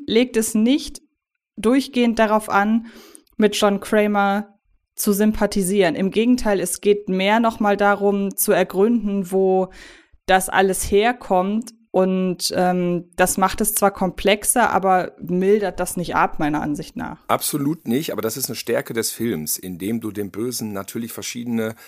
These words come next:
Speaker 2: Facetten zugestehst, machst du das Ganze natürlich tiefer und emotionaler. Und, äh, natürlich zeigt dir das, dass jeder schlimme Mensch auch gute Seiten hat.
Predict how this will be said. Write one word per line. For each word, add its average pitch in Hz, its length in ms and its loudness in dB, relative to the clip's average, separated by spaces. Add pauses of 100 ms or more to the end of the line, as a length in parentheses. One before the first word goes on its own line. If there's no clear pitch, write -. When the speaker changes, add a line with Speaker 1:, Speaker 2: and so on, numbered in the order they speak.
Speaker 2:
Facetten 101 640 -4 (180)
zugestehst, 101 840 -4
machst 107 200 -4
du 107 40 -8
das 101 200 -6
Ganze 117 260 -2
natürlich 110 480 -6
tiefer 151 520 -4
und 117 140 -4
emotionaler. 110 1000 -2 (500)
Und, 113 500 0
äh, 113 180 2
natürlich 127 400 -2
zeigt 117 200 -2
dir 123 60 -2
das, 113 160 -4
dass - 180 -6
jeder 127 480 0
schlimme 143 420 -2
Mensch 131 380 0
auch - 240 -6
gute 156 260 -8
Seiten 139 560 -8
hat. 160 240 -18